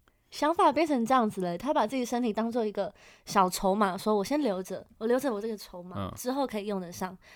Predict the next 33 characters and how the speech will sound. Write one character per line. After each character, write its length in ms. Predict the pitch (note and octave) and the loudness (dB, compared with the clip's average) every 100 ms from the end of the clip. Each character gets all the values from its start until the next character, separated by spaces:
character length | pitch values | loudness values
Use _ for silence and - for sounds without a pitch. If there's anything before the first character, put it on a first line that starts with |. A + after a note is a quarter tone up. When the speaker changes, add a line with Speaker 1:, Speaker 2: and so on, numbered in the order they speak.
| - | 0
Speaker 1:
但 200 | C4+ A3 - - | 0 0 -8 -8
现 180 | - D4 | -4 2
在 140 | C#4+ | 4
如 140 | B3 B3 | 4 2
果 80 | |
我 80 | A#3+ | 2
把 180 | G3+ F#3 | 2 0
筹 180 | - G#3 | 0 2
码 220 | A3 F3 | 2 4
都 260 | G#3 G#3+ - - | 4 4 0 -12
梭 300 | - B3+ A#3+ | -2 4 4
哈 200 | B3+ A#3+ | 4 -2
推 220 | B3 B3 | -2 -4
出 100 | B3 | -4
去 200 | B3 B3 | -4 -2
了， 200 | G3 C3+ - _ _ | -2 -4 -14 _ _
或 120 | D#4 | -2
许 140 | - | 0
我 40 | G#3 | -4
们 140 | F3+ | -4
就 100 | G3 | -4
没 120 | G3+ | -4
有 80 | F3 | -4
后 120 | F3 | -6
续 200 | F3+ G3 | -8 -8
可 160 | F3+ - | -10 -12
言 180 | C3 C#3+ | -14 -18
了。 300 | F3 G#3+ - _ _ _ _ _ _ - _ _ _ | -20 -20 -20 _ _ _ _ _ _ -20 _ _ _
Speaker 2:
没， 180 | - C#3+ | -4 -2
呃， 280 | E3 F3+ F3 - _ _ | -2 -2 -4 -8 _ _
这， 120 | - | -4
这， 280 | G3+ C4+ | -2 0
Speaker 1:
嗯。 60 | A3+ | 0